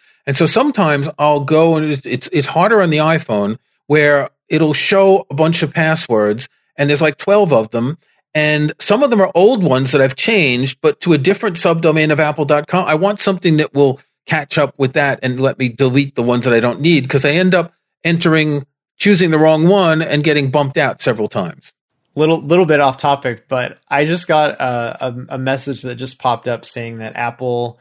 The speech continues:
Speaker 2: has, um, seeded the golden master of, uh, Cat-, Mac O S Catalina. So that means we're gonna be seeing it real soon here.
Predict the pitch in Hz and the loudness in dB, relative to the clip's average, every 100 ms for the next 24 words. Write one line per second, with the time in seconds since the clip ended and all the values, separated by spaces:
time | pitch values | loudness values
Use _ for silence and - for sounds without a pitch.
0 | _ _ - 123 120 113 110 107 - 113 | _ _ -14 -6 -4 -4 -8 -12 -12 -10
1 | 107 110 - 139 135 135 123 117 117 120 | -10 -14 -10 -6 -4 -6 -8 -10 -10 -10
2 | 117 113 113 113 - 117 107 104 113 120 | -10 -8 -10 -10 -14 -12 -12 -14 -16 -12
3 | 110 104 104 98 - 117 104 98 104 - | -10 -10 -14 -18 -16 -12 -10 -12 -16 -12
4 | 117 117 117 120 113 107 - 113 113 120 | -12 -8 -10 -8 -10 -10 -8 -8 -8 -10
5 | 120 101 - _ _ _ _ - 127 117 | -10 -14 -20 _ _ _ _ -10 -6 -6
6 | 110 104 - _ - 151 165 214 208 139 | -8 -12 -18 _ -2 -2 0 -2 -2 -4
7 | 151 175 - 135 147 151 156 143 156 - | -6 -8 -8 -4 -2 -2 -4 -6 -8 -4
8 | 165 147 135 127 123 135 156 151 131 151 | -4 -4 -6 -6 -6 -4 -2 -2 -4 -8
9 | 151 127 110 117 120 | -8 -10 -14 -14 -18